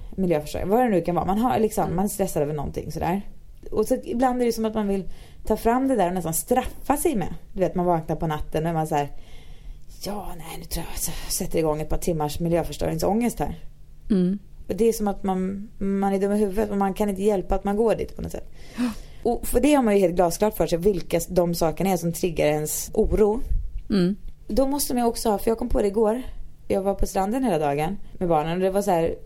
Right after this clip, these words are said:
Speaker 1: jättesvalt och kallt och skönt. Jag satt med stickad tröja och barnen lekte och vågorna rullade in och det var så här kall vind och jag mådde så jävla bra helt plötsligt efter att ha känt mig lite så här, inte så i super uppåt senaste veckan.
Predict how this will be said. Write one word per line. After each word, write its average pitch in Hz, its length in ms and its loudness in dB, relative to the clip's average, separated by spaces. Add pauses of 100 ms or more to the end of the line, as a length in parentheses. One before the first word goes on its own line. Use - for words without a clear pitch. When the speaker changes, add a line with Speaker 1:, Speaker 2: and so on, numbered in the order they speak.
(200)
Speaker 1:
jättesvalt 160 1040 0
och 160 100 -4
kallt 185 380 0
och 170 80 -2
skönt. 165 280 0
Jag 170 100 0
satt 180 180 -2
med 170 120 -2
stickad 156 360 -4
tröja 160 380 2
och 165 60 0
barnen 160 360 0
lekte 180 360 0
och 160 180 0
vågorna 185 580 4
rullade 180 340 2
in 202 300 2
och 180 80 2
det 175 60 2
var 180 60 4
så 180 100 2
här 165 140 4 (560)
kall 208 460 6
vind 175 540 2
och - 340 -2
jag 170 360 2
mådde 175 280 2
så 190 100 0
jävla 185 720 2
bra 185 240 2
helt 151 180 -2
plötsligt - 300 -4
efter 165 220 0
att 165 80 0
ha 170 80 0
känt 160 160 -6
mig 156 100 -2
lite 143 240 -2
så 165 120 -4
här, 143 220 0 (440)
inte 196 480 2
så 226 220 2
i 208 120 2
super 165 440 0
uppåt 160 380 -2
senaste 147 340 -2
veckan. 151 360 -2